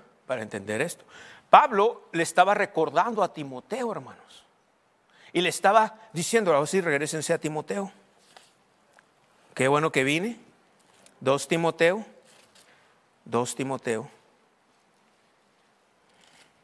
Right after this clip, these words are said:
¿Dónde estábamos? Y, y,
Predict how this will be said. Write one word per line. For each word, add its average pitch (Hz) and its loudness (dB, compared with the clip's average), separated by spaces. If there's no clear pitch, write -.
¿Dónde 113 -4
estábamos? 131 0
Y, 240 -4
y, 220 -4